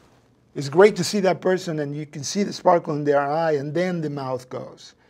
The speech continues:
Or when they're getting angry, spec-, especially with, uh, with Raph over here, with Alan. Uh, he,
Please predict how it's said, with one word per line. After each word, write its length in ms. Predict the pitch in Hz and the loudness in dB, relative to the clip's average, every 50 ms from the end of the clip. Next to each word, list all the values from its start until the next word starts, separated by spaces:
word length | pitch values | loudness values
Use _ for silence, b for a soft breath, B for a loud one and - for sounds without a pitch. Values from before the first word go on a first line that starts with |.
| b b b - | b b b -8
Or 320 | - 165 170 175 175 170 | -4 -2 0 2 2 2
when 200 | 156 151 160 156 | 0 0 -2 -2
they're 180 | 151 156 156 147 | 0 0 -2 -2
getting 380 | 139 135 147 151 151 147 143 | -4 -6 -8 -6 -6 -6 -6
angry, 300 | 151 160 160 156 135 135 | -4 -4 -4 -6 -8 -8
spec-, 420 | 127 - - 143 127 - - - - | -10 -8 -8 -8 -8 -8 -14 -20 -20
especially 460 | - - - 151 131 - 151 139 135 | -18 -4 -4 -4 -4 -4 -6 -8 -8
with, 260 | 127 127 123 120 117 | -6 -8 -10 -8 -8
uh, 360 | 123 123 123 123 120 120 123 120 | -8 -8 -8 -8 -10 -12 -12 -12
with 200 | 120 123 117 120 | -12 -12 -10 -8
Raph 360 | 131 131 131 120 123 - - | -8 -8 -8 -10 -14 -14 -16
over 140 | 127 117 110 | -16 -16 -16
here, 380 | 110 - 113 107 - - - B B B B B B B | -16 -18 -18 -18 -18 -18 -20 B B B B B B B
with 140 | - 131 123 | -12 -10 -8
Alan. 440 | 127 127 127 127 127 117 110 101 - B B B B B B B _ _ _ | -8 -10 -10 -12 -12 -14 -14 -16 -18 B B B B B B B _ _ _
Uh, 180 | - 165 165 151 | -2 -2 -2 -2
he, 480 | 127 - - 214 208 208 202 190 160 | -4 -6 -4 0 0 0 0 0 -4